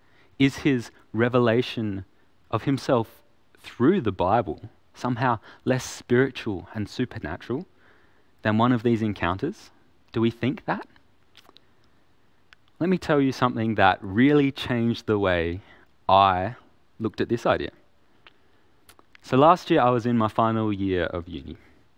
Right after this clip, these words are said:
I was quite involved with the Evangelical Students Group there, E S.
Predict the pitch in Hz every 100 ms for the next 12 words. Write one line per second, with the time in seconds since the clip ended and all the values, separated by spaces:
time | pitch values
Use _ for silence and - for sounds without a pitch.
0 | - _ - 113 - 139 139 139 107 101
1 | 104 98 107 - 98 101 104 107 101 98
2 | 95 113 - 190 165 - 104 90 - 73
3 | - - 104 127 143 - -